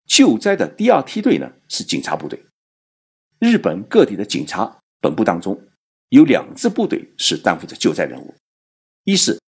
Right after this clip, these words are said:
警察的灾害救助部队，第二呢是机动队。警察的灾害救助队是一个专业的救助力量，都经过特别的训练，而且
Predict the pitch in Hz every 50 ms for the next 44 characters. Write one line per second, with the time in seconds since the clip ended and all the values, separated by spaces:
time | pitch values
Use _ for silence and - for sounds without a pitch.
0 | _ _ _ _ _ _ _ - 170 - 156 156 73 - - 110 - - - -
1 | - 190 190 190 190 - - 175 - - - _ - 82 73 76 80 - - 69
2 | 69 78 - - _ _ _ _ _ _ _ _ _ _ _ 139 101 78 73 65
3 | - _ - - - 67 - - 123 110 92 78 87 87 - _ _ _ _ _
4 | _ _ _ _ _ _ _ _ _ _ _ _ _ _ _ _ _ _ _ _
5 | _ _ - - 101 92 92 90 87 - - 147 170 175 - - - 202 202 196
6 | 180 123 - 143 117 107 - - - - - - - - 87 76 73 78 69 -
7 | - - 160 185 190 160 - - - - 78 76 - - - 76 64 - - _
8 | _ _ _ _ _ - 107 - - 85 78 - 67 53 - - - - - -
9 | 78 - - - - - - - - - _ _ _ _ _ _ _ _ _ _
10 | _ - 90 92 - - 82 82